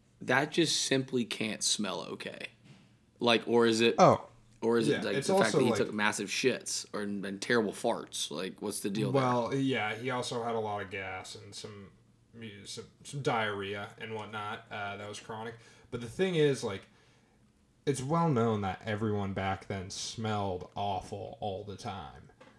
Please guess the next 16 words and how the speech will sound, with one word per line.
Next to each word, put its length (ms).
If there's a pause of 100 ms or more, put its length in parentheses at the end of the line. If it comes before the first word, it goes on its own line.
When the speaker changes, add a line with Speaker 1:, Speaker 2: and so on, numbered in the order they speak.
(160)
Speaker 2:
Like, 400 (360)
<laughs> 260
to 120
be 260
the 140
guy 480
who 160
smells 460
so 380
bad 400
that 160
no 120
one 140
can 140
go 180
year, 380